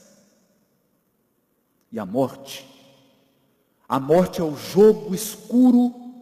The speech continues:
das ilusões. O difícil nessa afirmação de André Luiz é entender essa segunda parte.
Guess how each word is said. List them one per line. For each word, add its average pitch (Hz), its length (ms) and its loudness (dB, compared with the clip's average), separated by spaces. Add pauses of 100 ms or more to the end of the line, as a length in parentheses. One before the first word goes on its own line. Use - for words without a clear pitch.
(260)
das 131 240 -8
ilusões. 98 720 -12 (2250)
O 185 60 -8
difícil 214 400 0
nessa 190 180 -2
afirmação 139 400 -6
de 127 80 -6
André 120 220 0
Luiz 127 260 -2
é - 20 -10
entender 139 440 -8
essa 135 160 -12
segunda 131 340 -12
parte. - 420 -20